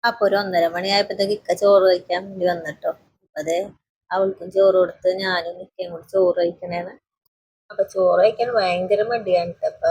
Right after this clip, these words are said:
ആര് ഫസ്റ്റ് ജയിക്കുമെന്ന് പറഞ്ഞിട്ടാണ് ട്ടോ ചോറ് കൊടുത്തത്.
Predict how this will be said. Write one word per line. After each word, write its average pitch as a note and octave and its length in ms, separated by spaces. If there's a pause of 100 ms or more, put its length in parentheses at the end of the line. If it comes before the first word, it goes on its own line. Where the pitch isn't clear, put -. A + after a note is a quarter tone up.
(120)
ആര് D#3+ 220
ഫസ്റ്റ് G#3+ 400
ജയിക്കുമെന്ന് F#3 540
പറഞ്ഞിട്ടാണ് F3+ 540
ട്ടോ F#3 100
ചോറ് F3+ 440
കൊടുത്തത്. D#3+ 480